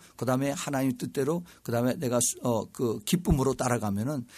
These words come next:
하나님께서, 성령께서 내 안에 들어오셔서 그래서 나로 하여금 원수를 사랑할 수 있는 그 마음을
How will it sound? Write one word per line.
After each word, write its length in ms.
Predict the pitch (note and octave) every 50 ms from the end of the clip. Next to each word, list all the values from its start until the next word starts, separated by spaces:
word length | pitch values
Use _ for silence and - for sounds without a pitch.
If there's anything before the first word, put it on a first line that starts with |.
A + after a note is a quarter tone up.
| - - -
하나님께서, 800 | - - - F3+ G3 F#3+ F#3 F#3+ F#3 F3+ F3 - - - C3 D3
성령께서 800 | - - - - A3 G3+ G3 G3 F#3 F3 F3 - C#3+ - E3+ E3
내 140 | D3+ B2 B2
안에 260 | A#2 A#2 B2 C3 B2+
들어오셔서 640 | B2 - B2 A#2 A2 G#2 - G#2+ F#2 - - - - - - - - -
그래서 260 | - - B2 A#2+ - C3
나로 320 | A#2 F#2+ G2 A2 A#2+ A#2+
하여금 480 | A2 G#2+ A#2 A2+ A2 G#2 B2+ C3 - B2+
원수를 460 | A#2+ C#3+ C#3+ C#3 B2 - D3+ D3 D#3 - -
사랑할 380 | - - F3 E3+ D#3+ C#3+ C3+
수 160 | B2 - - B2
있는 180 | A2+ G2+ F#2 F2 - - - - -
그 100 | - C#3+
마음을 580 | C#3 B2 A2 G2+ G2 G2 G2+ A2 A2+ B2 C3